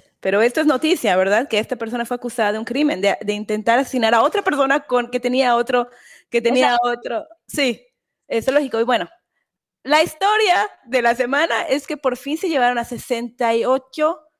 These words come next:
Speaker 1: tigres, los rescataron y ya van a vivir en un verdadero santuario. Y lo que estaban diciendo es que estos pobres tigres, como decías tú, no estaban bien alimentados y no tenían atención de un veterinario.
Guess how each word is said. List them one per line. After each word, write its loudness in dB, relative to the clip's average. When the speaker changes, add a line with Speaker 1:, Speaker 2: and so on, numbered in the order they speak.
Speaker 1:
tigres, -2
los -2
rescataron -4
y -6
ya 4
van 0
a 0
vivir -2
en -6
un 0
verdadero 2
santuario. -2
Y -2
lo 2
que -8
estaban -2
diciendo 0
es -2
que 0
estos -4
pobres -2
tigres, 0
como -2
decías -2
tú, -6
no -4
estaban 0
bien 0
alimentados 0
y -8
no -2
tenían 0
atención -4
de 0
un -2
veterinario. 0